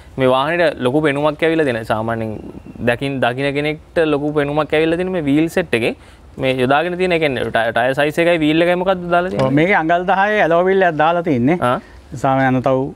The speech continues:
Speaker 2: හය ඇවිල්ලා තියෙන, මට මතක විදියට අනතව් හය තමයි. ඔව්.
Speaker 1: ඔව්.
Speaker 2: අනතව් හය මේ දාලා තින්නේ.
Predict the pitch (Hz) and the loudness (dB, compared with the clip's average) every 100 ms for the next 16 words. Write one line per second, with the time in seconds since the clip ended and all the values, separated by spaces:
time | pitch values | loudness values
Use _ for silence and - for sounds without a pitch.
0 | - - 143 139 135 135 131 135 135 139 | -16 -4 0 2 2 0 0 0 2 2
1 | 127 123 131 139 139 127 127 131 123 131 | 0 0 0 0 0 0 0 0 0 -2
2 | 123 127 117 135 117 - 127 117 - - | -2 -4 -2 0 -2 -2 -2 -2 -4 -18
3 | - 123 120 131 127 135 143 131 - 135 | -10 -8 -2 0 2 2 2 0 -4 -2
4 | 127 120 120 123 - - 135 139 135 123 | 0 0 0 -4 -12 -2 0 2 0 0
5 | 110 180 | 0 -2